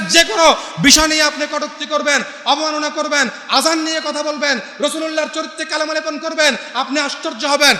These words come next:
আম্মাজান খাদিজা রাদিয়াল্লাহু তাআলা আনহাকে নিয়ে মারাত্মক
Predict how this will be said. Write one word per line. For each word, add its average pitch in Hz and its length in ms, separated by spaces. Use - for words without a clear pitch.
আম্মাজান 269 420
খাদিজা 254 340
রাদিয়াল্লাহু 269 420
তাআলা 262 180
আনহাকে 262 340
নিয়ে 262 200
মারাত্মক 311 640